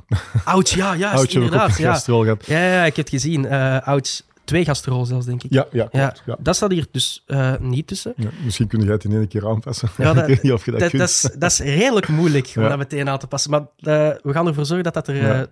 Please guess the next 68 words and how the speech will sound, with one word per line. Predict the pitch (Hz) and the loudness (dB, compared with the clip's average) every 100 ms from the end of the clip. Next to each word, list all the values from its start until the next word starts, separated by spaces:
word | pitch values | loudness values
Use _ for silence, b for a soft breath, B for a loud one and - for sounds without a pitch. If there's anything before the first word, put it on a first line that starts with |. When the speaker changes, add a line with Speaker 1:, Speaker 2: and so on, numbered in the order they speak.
| _ | _
Speaker 2:
tussen | 135 - | -6 -4
zal | 123 123 | -2 -2
staan. | - 135 131 B B | -4 -8 -12 B B
Hoe, | 160 185 - _ _ _ _ _ | 0 0 -2 _ _ _ _ _
eh, | 151 - | -10 -2
eh, | 151 147 | -2 0
wat | 160 | 0
was | 165 | 0
het | - | -2
eerste, | 202 247 214 | -6 -6 -6
ouch? | 214 302 - - B B B | -6 -6 -10 -18 B B B
Speaker 1:
Nee, | - 123 | 2 4
eerst | 156 - | 4 2
was | 160 | 2
het | 139 139 | 2 0
F | |
C | - 131 | 2 0
de | 123 | 0
Kampioenen. | 120 110 113 113 160 127 | 0 0 0 0 2 2
Speaker 2:
Ja. | 131 | 2
Speaker 1:
En | 143 | 0
dat | 120 | 0
was | 113 | 2
dan, | 107 104 | 2 2
eh, | 104 104 110 110 | 2 0 -2 -6
een, | 107 | -4
een | 104 | 0
mail | 98 117 | 2 4
of | 117 | 4
een | 110 | 2
bericht | 107 113 | -2 -4
dat | 120 | -6
ik | |
van, | - 101 101 | -2 -2 -2
eh, | 98 | -2
Jan | 101 101 | 0 0
Verheyen | 98 92 104 | 0 0 2
had | 117 104 | 2 2
binnengekregen | 110 110 113 113 113 | 2 2 0 -2 0
of | 110 | 0
ik | 104 | -2
dat | 98 | -2
eventueel | 101 101 - 101 98 | 0 -2 -2 -2 0
wou | 92 92 | -2 -2
doen. | 104 127 - | -2 -2 -4
Speaker 2:
Mhm. | 143 123 131 B _ | -6 -6 -8 B _
Speaker 1:
En | - | -2
ik | 101 | 0
moest | 107 101 - | 0 -2 -2
toen, | - 104 101 | -2 2 2
eh, | 98 95 95 95 95 95 98 | 2 2 0 0 0 -2 -2
in | 101 | -2
de | 98 | -2
allereerste | 110 117 117 104 107 | 2 4 4 2 0
versie | 98 117 - | 0 -2 0
was | 113 107 | 0 2
ik | |
dan | 104 | 2
advocaat | 113 104 101 110 110 | 0 -4 -4 -2 -2
van | 107 92 | -2 0
Boma. | 92 107 131 139 | 2 2 2 0
Die | 107 107 | 0 0
was | 104 98 | 0 -2
opgesloten | 104 101 - 107 135 | -4 -6 0 0 2
in | 117 | 0
de | |
gevangenis. | 98 90 101 120 131 | 0 0 0 0 -2
Speaker 2:
Ja. | 147 131 | -2 -2